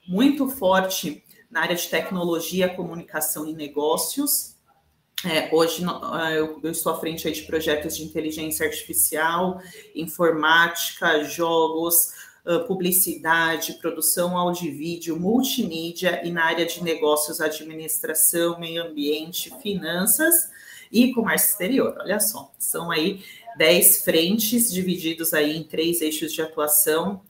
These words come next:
com projetos de startups fantásticas e justamente praticando a questão de agilidade, tá? Mas pra finalizar, eu sou branca, tô com cabelo de lado, estou de preto,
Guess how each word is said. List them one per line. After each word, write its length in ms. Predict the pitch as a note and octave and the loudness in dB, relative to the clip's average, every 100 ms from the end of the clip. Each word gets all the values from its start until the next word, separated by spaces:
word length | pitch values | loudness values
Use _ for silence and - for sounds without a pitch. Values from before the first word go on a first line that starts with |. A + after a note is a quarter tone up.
| - | -10
com 180 | F3 F3+ | -6 -4
projetos 600 | E3 D#3 D#3+ D#3 E3+ D#3+ | 0 2 4 4 2 -4
de 60 | |
startups 640 | E3+ - D3+ D3+ D3+ - - | -4 -2 -2 0 2 0 2
fantásticas 1000 | E3+ - - D3 E3 - - A#3 A3+ - - - - - | -2 -2 2 4 4 0 0 2 2 0 -8 -20 -20 -2
e 300 | G#3 A3+ A#3 | 4 6 6
justamente 600 | G#3+ G#3 A#3 F#3 F#3 - | 4 -2 0 -2 -2 -4
praticando 760 | F#3+ F3+ - C#3 D#3 D#3+ F3+ | -2 -2 -4 -2 0 0 0
a 140 | E3 D#3+ | 0 -2
questão 440 | E3 - - D#3 | -4 -4 -4 -4
de 100 | D#3+ | -6
agilidade, 840 | D#3 E3+ F3 C4 C3+ - - - _ | -8 -4 -2 0 -2 -4 -10 -14 _
tá? 300 | - F#3 A#3 - - - - | 0 2 2 -4 -18 -20 0
Mas 160 | C#4 | 0
pra 160 | C#4 C4+ | 2 2
finalizar, 760 | C4+ C4 B3+ A#3 A3 G#3 B3 A3 | 2 4 4 4 4 6 6 6
eu 120 | F3+ | 4
sou 520 | - - F#3+ E3+ D#3+ | 2 2 4 2 0
branca, 320 | - A#3+ A3+ | 0 0 0
tô 100 | G3+ | -2
com 80 | F#3 | -4
cabelo 340 | F#3 F3+ F3 F3 | -4 -4 -2 -2
de 140 | G#3 | 0
lado, 340 | F#3+ E3+ A#3+ | 4 6 6
estou 400 | A3+ - - F#3 | 4 0 0 0
de 180 | F#3 - - - | 0 -4 -8 0
preto, 600 | F3 F#3+ D4+ - E4+ | 4 6 4 0 -4